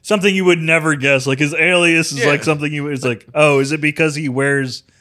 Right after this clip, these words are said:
Speaker 1: fucking sunglasses, homie?"
Speaker 2: Aviators, motherfucker, what's going on? Like,
Speaker 1: He reminds me of that dude in Deadly Prey, man.
Speaker 2: his code name, Shades.
Speaker 1: The Aviators guy?
Speaker 2: Yeah, like, come on, dude. And,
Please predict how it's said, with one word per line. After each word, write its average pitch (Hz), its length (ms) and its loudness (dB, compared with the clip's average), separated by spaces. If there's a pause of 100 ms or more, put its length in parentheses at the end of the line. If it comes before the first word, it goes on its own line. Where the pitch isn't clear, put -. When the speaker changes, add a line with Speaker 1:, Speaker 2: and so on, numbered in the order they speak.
(120)
Speaker 1:
fucking 165 400 0
sunglasses, 175 840 0
homie?" 185 220 2
Speaker 2:
Aviators, 226 320 2
motherfucker, 247 580 -2
what's 233 160 -4
going 233 320 -4
on? 202 220 -4
Like, 175 240 -6 (640)
Speaker 1:
He 147 60 -4
reminds 190 260 2
me 208 80 -2
of 190 60 -2
that 147 180 -2
dude 135 220 -4
in 127 60 -10
Deadly 123 320 -8
Prey, 117 380 -6
man. 107 320 -14 (380)
Speaker 2:
his 95 100 -20
code 127 220 -8
name, 95 240 -14 (100)
Shades. 95 760 -10
Speaker 1:
The 120 120 -6
Aviators 120 540 -6
guy? 127 260 -10 (220)
Speaker 2:
Yeah, 156 200 -2
like, 147 300 -8
come 277 200 -6
on, 143 220 -2
dude. 151 360 -4 (640)
And, 202 220 0